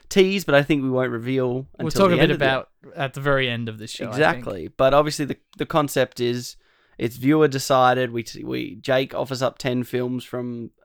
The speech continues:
Speaker 1: the last hundred years. I offer up
Speaker 2: <laughs>
Speaker 1: ten films from the last hundred years.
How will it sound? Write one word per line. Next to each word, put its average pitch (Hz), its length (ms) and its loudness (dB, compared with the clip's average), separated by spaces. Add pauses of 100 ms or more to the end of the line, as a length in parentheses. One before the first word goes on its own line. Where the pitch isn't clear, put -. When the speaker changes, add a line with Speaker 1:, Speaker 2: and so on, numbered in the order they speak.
Speaker 1:
the 131 80 -6
last 123 240 -2
hundred 120 280 -4
years. 123 240 -2
I 123 240 -2
offer 123 260 -4
up 120 140 -4 (220)
Speaker 2:
<laughs> - 200 -8
Speaker 1:
ten 147 240 4
films 139 320 4
from 143 120 0
the 135 80 0
last 131 240 2
hundred 131 280 -4
years. 127 380 -4